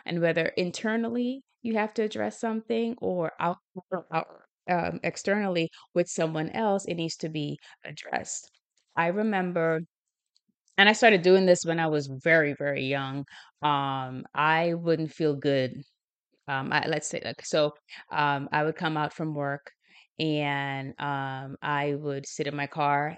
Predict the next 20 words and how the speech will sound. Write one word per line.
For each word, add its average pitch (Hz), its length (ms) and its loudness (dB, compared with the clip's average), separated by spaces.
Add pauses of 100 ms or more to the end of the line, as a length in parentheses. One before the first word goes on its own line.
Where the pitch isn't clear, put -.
and 151 220 -4
before 156 260 -4
I 151 80 2
would 143 240 -6
go, 180 380 2 (340)
like, 143 420 0 (840)
'cause 247 140 6
sometimes 240 400 2
it 196 100 4
would 156 120 -2
work 175 240 4
with, 175 120 -2
for 185 140 -2
me, 190 280 -2
whenever 165 540 -2
I 151 140 -2
worked, 165 260 -2
I - 40 -4
always 160 220 -4
worked 160 280 -4